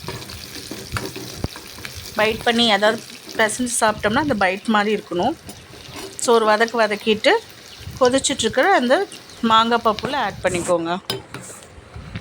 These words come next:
ஆட் பண்ணி மிக்ஸ் பண்ணிட்டுருங்க. மிக்ஸ் பண்ணிட்டு உடனே ஆஃப் பண்ணிடுங்க. அவ்வளோதாங்க, சூப்பரான ஒரு மாங்காய் பருப்பு ரெடிங்க. ரொம்ப சிம்பிள்,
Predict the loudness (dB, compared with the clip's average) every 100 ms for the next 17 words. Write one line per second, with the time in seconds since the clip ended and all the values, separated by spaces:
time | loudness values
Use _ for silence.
0 | -6 -8 -8 -16 -14 -4 -2 -2 0 2
1 | 2 2 0 0 0 0 -2 -2 0 -2
2 | -4 -10 -8 -4 -2 2 2 4 4 4
3 | 2 4 4 4 2 0 2 0 -2 -4
4 | -10 -20 -20 -20 -20 -16 -14 -14 -18 -16
5 | -12 -12 -14 -14 -10 -10 -10 -14 -16 -16
6 | -20 -20 -20 -20 -20 -18 -18 -18 -20 -20
7 | -20 -20 -20 -16 -10 -10 -10 -10 -10 -8
8 | 0 4 4 4 2 0 -2 -4 0 2
9 | 4 4 2 4 4 4 4 4 4 2
10 | 2 -2 0 0 2 0 0 0 -2 -6
11 | -12 -12 -14 -18 -16 -14 -10 -6 2 4
12 | 4 2 2 0 0 2 2 4